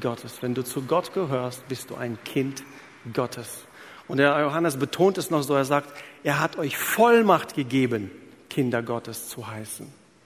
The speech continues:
Wir haben die Vollmacht, seine Kinder zu sein. Und das betone ich nicht umsonst, weil unsere Identität auch was mit Berufung zu tun hat oder sehr viel mit Berufung zu tun hat.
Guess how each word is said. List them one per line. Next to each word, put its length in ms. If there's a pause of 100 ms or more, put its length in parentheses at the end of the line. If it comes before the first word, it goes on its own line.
(760)
Wir 80
haben 120
die 100
Vollmacht, 680 (340)
seine 400
Kinder 380
zu 180
sein. 360 (360)
Und 140
das 160
betone 420
ich 100
nicht 200
umsonst, 500
weil 140
unsere 360
Identität 960 (680)
auch 320 (320)
was 240
mit 160
Berufung 400
zu 120
tun 360
hat 320
oder 220
sehr 160
viel 200
mit 160
Berufung 500 (360)
zu 160
tun 360
hat. 300